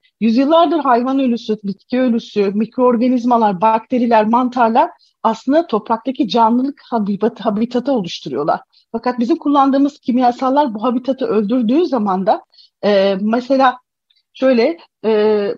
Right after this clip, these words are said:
bir organik madde olması, Türkiye organik madde olarak Türkiye'deki, e, organik madde miktarı topraklarımızda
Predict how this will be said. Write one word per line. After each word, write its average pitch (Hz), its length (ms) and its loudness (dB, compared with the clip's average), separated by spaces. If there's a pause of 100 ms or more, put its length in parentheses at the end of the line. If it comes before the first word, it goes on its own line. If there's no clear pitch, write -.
(120)
bir 214 180 -2
organik 247 400 2
madde 240 260 0
olması, 233 400 -2
Türkiye 233 300 -2
organik 247 400 2
madde 233 300 0
olarak 247 340 0
Türkiye'deki, 262 800 -2 (260)
e, 214 320 2
organik 233 480 0
madde 233 260 2
miktarı 247 380 0
topraklarımızda 254 680 -2